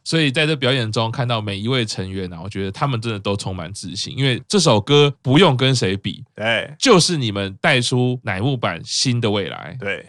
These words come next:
Speaker 2: 而且也是乃木坂这一两年点阅最高的M V啊。
Speaker 1: 是，而且
Speaker 2: 最轰动的M V。
Speaker 1: 对。
Speaker 2: 嗯。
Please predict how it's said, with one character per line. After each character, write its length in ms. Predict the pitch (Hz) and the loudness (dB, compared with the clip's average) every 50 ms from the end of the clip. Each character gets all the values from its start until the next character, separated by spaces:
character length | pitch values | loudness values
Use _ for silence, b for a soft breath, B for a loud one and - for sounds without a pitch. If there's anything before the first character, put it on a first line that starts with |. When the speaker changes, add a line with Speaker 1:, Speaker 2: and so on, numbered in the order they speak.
| _ | _
Speaker 2:
而 100 | _ 95 | _ -12
且 160 | 98 98 120 107 | -8 -6 -6 -4
也 80 | 98 | -4
是 380 | 104 - 135 139 131 117 107 - - | -4 -4 -2 -2 -2 -2 -4 -6 -4
乃 120 | 104 110 | -2 0
木 120 | 135 156 | 0 2
坂 300 | 151 139 113 104 101 110 | 2 2 2 2 0 -4
这 220 | 107 - 185 156 143 | -2 2 2 2 2
一 120 | 170 214 | 2 2
两 220 | - 135 110 107 110 | 2 2 2 0 0
年 380 | 113 110 107 110 113 123 123 | -2 -2 -2 -2 -2 -4 -6
点 200 | 123 - 123 113 | -6 -4 0 2
阅 80 | 147 196 214 | 4 4 4
最 120 | - 170 | 4 2
高 160 | 135 151 143 | 2 4 4
的 80 | 143 135 | 4 4
M 140 | 123 127 139 | 2 2 4
V 100 | 160 160 | 4 4
啊。 120 | 139 - | 4 2
Speaker 1:
是， 420 | - - - 196 202 151 110 - - - | 0 -4 -4 -2 -2 -4 -4 -6 -8 -10
而 80 | 123 | -10
且 120 | 120 110 107 - | -10 -10 -10 -6
Speaker 2:
最 140 | - - 165 | 0 2 2
轰 220 | 127 135 135 135 | 4 4 2 4
动 160 | 135 139 120 107 | 4 2 2 2
的 80 | 98 | -2
M 180 | 85 95 98 98 | -4 -6 -8 -8
V。 160 | 101 101 95 | -10 -8 -4
Speaker 1:
对。 760 | 117 113 110 110 110 110 107 104 101 98 95 95 90 95 95 | -2 0 2 2 2 2 2 0 0 -2 -2 -4 -6 -8 -10
Speaker 2:
嗯。 100 | 139 131 | -12 -16